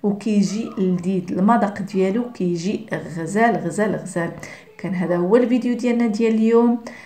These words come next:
نتمنى ينال الاعجاب ديالكم ان شاء الله، وكيف ما ديما ما تبخلوش عليا بالاشتراكات ديالكم واللي لايكات ديالكم، وشكرا لكم.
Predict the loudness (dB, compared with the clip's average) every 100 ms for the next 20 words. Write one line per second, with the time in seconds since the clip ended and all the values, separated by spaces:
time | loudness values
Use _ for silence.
0 | -16 -12 -4 2 4 4 4 6 6 4
1 | 2 0 2 -2 0 -2 -2 -4 -4 -6
2 | -6 -4 -2 2 4 2 -4 -18 _ -16
3 | -10 -10 -4 -4 0 2 4 4 4 2
4 | 0 0 0 -2 -2 -6 -6 -4 -2 -2
5 | 0 -2 -4 -4 -2 -2 -4 -8 -6 -4
6 | -4 -2 -2 -2 -4 -16 -20 _ -8 -6
7 | -4 -2 -2 -2 -6 -6 -2 0 0 -2
8 | -2 -2 -4 -10 -10 -8 -8 -6 -4 -2
9 | 0 0 0 0 0 2